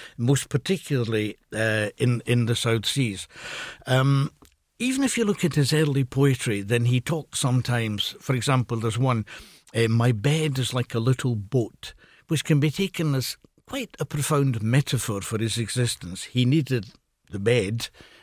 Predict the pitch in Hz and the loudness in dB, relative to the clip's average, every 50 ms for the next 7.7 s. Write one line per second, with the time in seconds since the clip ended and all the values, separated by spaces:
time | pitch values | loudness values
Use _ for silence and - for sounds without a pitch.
0 | _ - - - 139 127 104 117 113 110 113 104 - 131 117 117 107 101 117 117 | _ -12 -6 0 0 0 0 0 -2 -2 -2 -2 0 0 0 0 0 2 2 0
1 | 117 113 - - - - - - - _ - 127 123 - - 123 117 110 113 131 | 0 -2 -4 -12 -16 -18 -20 -20 -20 _ -6 -6 -4 -4 -2 -4 -4 0 0 0
2 | 143 160 147 151 135 - - 120 107 123 120 113 107 110 104 - - 127 113 - | 0 2 2 0 0 0 -2 -2 0 0 0 0 -2 -4 -8 -8 -6 -6 -6 -2
3 | - 127 123 117 110 107 104 107 104 _ - 113 110 107 104 110 98 107 113 107 | 0 0 0 0 0 -2 -6 -6 -8 _ -8 -6 -4 -2 -2 -2 -2 -2 -2 -4
4 | 107 - - - - _ _ _ - 110 107 104 107 104 87 - 101 107 123 123 | -4 -8 -12 -14 -14 _ _ _ -6 -4 -4 -2 -4 -6 -6 -8 -4 -2 0 0
5 | 117 - - 101 104 107 95 107 110 101 113 101 101 - - - - - - - | -2 -4 -8 -8 -8 -8 -4 -4 -4 -4 -4 -4 -6 -8 -14 -18 -20 -20 -20 -20
6 | - - _ _ - - 123 117 139 139 127 127 123 - 214 214 - - 151 127 | -20 -20 _ _ -4 -2 0 2 4 4 4 4 4 2 2 0 2 0 0 0
7 | 117 120 117 110 - - 113 113 120 127 117 95 90 95 | 2 0 -2 0 0 0 0 2 2 2 2 0 -2 -6